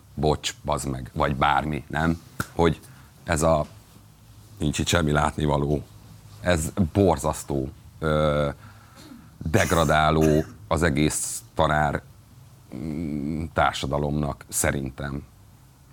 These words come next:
Mm, nem érdemlik ők ezt meg. Pont.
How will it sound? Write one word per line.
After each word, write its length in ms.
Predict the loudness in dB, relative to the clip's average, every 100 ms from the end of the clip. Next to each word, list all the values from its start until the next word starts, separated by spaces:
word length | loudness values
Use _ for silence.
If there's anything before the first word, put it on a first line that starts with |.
| -20 -8
Mm, 220 | -2 0 -2 -8 -20 -20 -20 -20 -20 -20 -20 -2
nem 240 | 2 4
érdemlik 460 | 4 4 2 0 0
ők 180 | -2 -2
ezt 200 | -6 -6
meg. 200 | -10 -10 -16 -20 -20 -20 -20 -20 -20 -20 -20 -20 -20 -20 -20 -14
Pont. 360 | -6 -6 -6